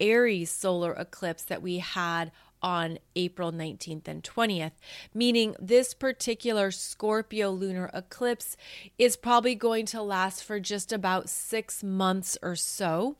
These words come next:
whereas the Aries solar eclipse is going to be unfolding for a few years. So this has a shorter eclipse cycle. And what that means is that the energies that are triggered and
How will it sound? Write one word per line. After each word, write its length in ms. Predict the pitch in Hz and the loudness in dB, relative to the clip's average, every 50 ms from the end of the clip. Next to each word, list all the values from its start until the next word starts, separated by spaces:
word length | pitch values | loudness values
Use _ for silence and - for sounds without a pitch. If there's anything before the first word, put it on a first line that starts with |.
| _ _ _ _ | _ _ _ _
whereas 720 | - 190 226 233 233 - - 214 208 202 202 202 190 - - | 0 6 8 8 8 8 6 6 6 6 4 2 0 -4 -8
the 440 | - 185 208 214 208 202 202 185 - - _ _ _ _ _ - | -10 -8 -4 -4 -2 -2 -2 -4 -6 -12 _ _ _ _ _ 6
Aries 380 | 233 240 247 254 247 240 220 | 6 8 8 6 4 0 -2
solar 400 | - - 240 220 214 208 208 - | -2 0 2 2 2 2 2 0
eclipse 720 | - 202 - _ - - 208 190 185 185 - - - - - - - - - | 0 -2 -4 _ -10 -2 0 0 0 0 -4 -8 -10 -12 -14 -20 -20 -20 -2
is 160 | - 214 220 190 | 0 0 0 2
going 320 | - 214 214 208 202 202 | 4 4 4 4 4 2
to 160 | 196 - 233 | -2 -4 -4
be 160 | 208 208 202 | -4 -4 -4
unfolding 640 | - - 190 190 185 185 - 208 190 190 185 190 185 185 | -2 -2 -2 -4 -4 -4 -4 -2 -2 -2 -2 -2 -4 -6
for 200 | - - 190 - | -4 -4 -4 -4
a 100 | - 180 | -4 -6
few 320 | - - - 190 190 185 | -8 -12 -12 -8 -6 -6
years. 640 | 180 170 165 175 175 170 147 101 - - - - - - - - - - - | -6 -4 -2 0 0 0 0 -2 -4 -4 -4 -6 -6 -8 -18 -20 -20 -20 -12
So 340 | - - - 262 254 240 160 | -8 2 6 6 6 6 4
this 360 | - 208 220 254 277 294 - | 2 2 2 4 4 4 2
has 340 | 269 269 247 233 233 233 226 | 2 4 4 4 4 4 2
a 140 | - - 202 | 0 -4 -4
shorter 440 | 180 - - 240 226 226 220 240 254 | -2 -2 -2 -2 -2 0 0 -2 -2
eclipse 460 | - 220 - - - 214 190 - - | -2 -4 -6 -6 -6 -6 -6 -4 -6
cycle. 440 | - - 202 175 180 185 - 202 151 | -4 0 0 0 0 0 -2 -2 -2
And 140 | 214 226 | 0 0
what 200 | 254 311 330 - | 2 0 0 2
that 180 | 381 370 330 - | 2 2 2 0
means 480 | 220 226 240 240 226 208 190 185 180 180 | -2 -2 -2 -2 0 -2 -2 -2 -4 -4
is 260 | - - 214 220 202 196 | -2 0 0 0 2 4
that 280 | 226 214 214 - - - - - - - _ | 6 6 6 4 2 -6 -14 -18 -18 -10 _
the 180 | 254 262 - | 0 0 2
energies 640 | - 226 254 285 330 339 302 294 294 294 294 285 247 - - | 4 2 4 4 4 2 2 2 2 4 2 2 0 -2 -6
that 320 | - 202 214 226 220 - - | -6 -2 2 2 2 2 2
are 160 | - 226 220 208 | 2 0 0 0
triggered 600 | - - - - 240 240 240 233 247 240 226 202 | -4 -8 -6 -2 -2 -2 0 0 0 0 2 0
and 140 | 190 180 | -2 -4